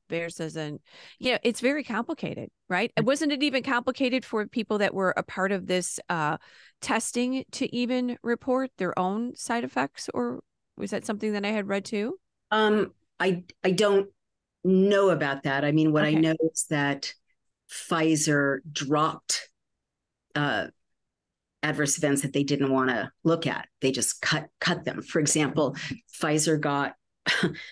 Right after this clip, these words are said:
Speaker 2: they, you know, the ninety-five percent safe and effective number that they rolled out when the vaccine first,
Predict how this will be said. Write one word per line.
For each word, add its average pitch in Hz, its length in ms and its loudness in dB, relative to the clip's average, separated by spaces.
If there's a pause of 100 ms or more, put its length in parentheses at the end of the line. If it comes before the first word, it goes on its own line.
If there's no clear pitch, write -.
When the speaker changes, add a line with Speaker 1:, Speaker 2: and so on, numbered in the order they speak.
(320)
Speaker 2:
they, 165 200 0 (200)
you 180 160 4
know, 185 100 6
the 180 140 4
ninety-five 160 580 2
percent 156 340 0
safe 147 240 0
and 143 80 0
effective 143 540 0 (240)
number 160 400 4
that 156 200 0
they 131 120 2
rolled 135 280 2
out 165 340 0
when 143 400 0
the 139 200 0 (160)
vaccine 139 400 -2
first, 135 460 0